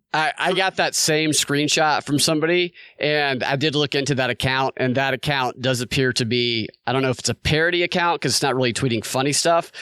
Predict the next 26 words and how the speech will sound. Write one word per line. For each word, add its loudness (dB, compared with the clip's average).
but -2
it, 0
uh, 2
does 0
appear 0
to -2
be 0
not 0
his 0
account. -2
But -2
I 2
will 2
say 2
this, 0
the 0
sentiment 0
that -2
they 2
are 2
preaching 0
at 0
the 0
World 2
Economic 2
Forum, 0